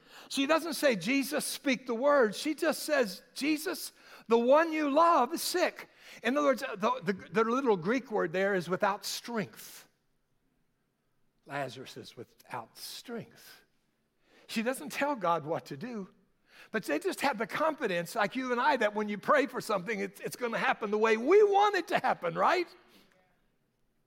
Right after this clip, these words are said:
And so the first day they're waiting. Let's see, how long would it take Jesus to come from where he is? Okay, let's calculate that. So we're watching. He's gonna show up at any moment. Jesus is gonna be here. He's gonna stop this. He,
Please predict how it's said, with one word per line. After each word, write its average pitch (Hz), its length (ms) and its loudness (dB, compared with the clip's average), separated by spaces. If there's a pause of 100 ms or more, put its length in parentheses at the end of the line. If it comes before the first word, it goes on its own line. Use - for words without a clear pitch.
(840)
And 185 140 -2
so 196 300 0 (420)
the 151 100 -6
first 196 380 0
day 180 220 4
they're 170 160 4
waiting. 175 460 0 (340)
Let's 147 160 -12
see, 135 140 -10
how 160 160 -8
long 180 180 -4
would 190 100 -4
it 185 100 -10
take 175 240 -12
Jesus 165 380 -8
to - 100 -20
come 160 200 -10
from 139 180 -16
where 143 180 -8
he 143 120 -8
is? 131 180 -10
Okay, 147 220 -8
let's 131 140 -12
calculate 120 500 -14
that. 135 180 -14
So 127 100 -18
we're 127 140 -10
watching. 120 400 -16 (300)
He's 139 160 -12
gonna 143 160 -10
show 147 240 -6
up 135 160 -8
at 135 80 -6
any 139 160 -6
moment. 123 380 -8
Jesus 170 420 -12
is - 60 -20
gonna 143 200 -10
be 135 140 -10
here. 117 200 -6 (200)
He's 165 160 -8
gonna 160 180 -8
stop - 460 -6
this. 123 320 -8 (200)
He, 170 320 -4